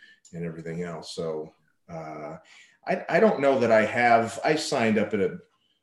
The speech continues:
a big box gym around here when I moved to Texas, and, uh, it, you know, it's been okay. It's kind of a, like a, you know, a medium, uh,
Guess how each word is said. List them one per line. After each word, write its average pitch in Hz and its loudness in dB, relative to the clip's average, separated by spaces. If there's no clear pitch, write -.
a - -8
big 82 -8
box 92 -4
gym 92 -6
around 90 -8
here 98 -4
when 90 -6
I 87 -8
moved 92 -4
to 87 -12
Texas, 101 -6
and, 98 -2
uh, 92 -6
it, 214 2
you 220 2
know, 156 6
it's 196 2
been 160 0
okay. 120 2
It's - 0
kind 117 -4
of 101 -2
a, 98 -2
like 92 -6
a, 82 -2
you 95 -6
know, 90 -8
a 87 -10
medium, 98 -2
uh, 85 -4